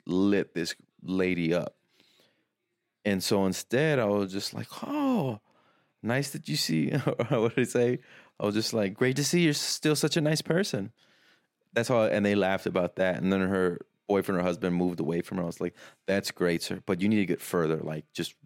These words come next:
run. Just run away from her if you could. She's just, no, but for real, you're just a ball of sunshine, aren't you, huh?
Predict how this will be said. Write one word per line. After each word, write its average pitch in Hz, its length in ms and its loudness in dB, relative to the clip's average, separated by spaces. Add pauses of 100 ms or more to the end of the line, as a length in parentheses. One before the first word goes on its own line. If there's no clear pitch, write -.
run. 85 600 0
Just - 320 -4 (680)
run 92 440 4
away 87 520 2 (160)
from 78 220 -4
her 80 180 -2
if 78 100 -4
you 82 100 0
could. 80 300 -2
She's 87 260 -6
just, 92 240 -2 (240)
no, 180 140 2
but 139 160 0
for 151 120 0
real, 139 100 4
you're 131 100 -2
just 127 140 -4
a 110 60 2
ball 110 260 4
of 101 80 0
sunshine, 87 480 -2
aren't 82 260 -2
you, 82 60 -6
huh? 135 220 0